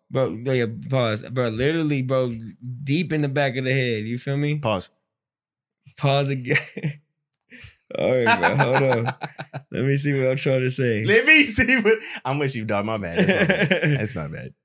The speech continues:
Speaker 1: Nah, bro, for real. Like, I just be letting, I be forgetting about it. I put it all away, you know what I'm saying? Like, I, I, it just goes away.
Speaker 2: Yep.
Speaker 1: I'm kinda emotionless towards that situation. It's like I try to forget about it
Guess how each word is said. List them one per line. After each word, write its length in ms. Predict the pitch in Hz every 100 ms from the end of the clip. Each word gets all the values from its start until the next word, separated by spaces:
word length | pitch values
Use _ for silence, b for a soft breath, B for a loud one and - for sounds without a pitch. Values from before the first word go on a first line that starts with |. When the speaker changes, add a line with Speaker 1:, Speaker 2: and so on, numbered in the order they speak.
| _
Speaker 1:
Nah, 340 | 120 135 147 135
bro, 220 | 135 139
for 160 | 135
real. 240 | 131 160 151
Like, 160 | 135
I 120 | 127 151
just 220 | 156 139
be 120 | 143
letting, 360 | 139 143 135 -
I 120 | 135
be 120 | 147
forgetting 400 | 139 120 147 180
about 300 | 143 131 113
it. 200 | 101 - _ _ _ _ _ _
I 100 | 135
put 200 | 135 147
it 100 | 143
all 260 | 131 139 151
away, 320 | 147 147 143
you 260 | 135 131 147
know 80 | 143
what 40 |
I'm 40 |
saying? 260 | 143 143 139
Like, 140 | 123
I, 140 | 123 135 - 113 -
I, 60 |
it 60 | 139
just 280 | 135 120 113
goes 520 | 131 135 131 117 113 _ -
away. 580 | 117 123 139 113 107 _ _
Speaker 2:
Yep. 160 | - 101 - -
Speaker 1:
I'm 260 | 127 135
kinda 240 | 127 147 147
emotionless 800 | 123 123 147 147 135 131 123 -
towards 460 | - 135 139 120 117
that 220 | 113 110
situation. 680 | 127 117 120 123 127 123 120
It's 140 | 113
like 120 | 117 117
I 80 |
try 200 | 117 127
to 60 | 120
forget 360 | - 113 131 135
about 280 | 131 135
it 200 | 135 117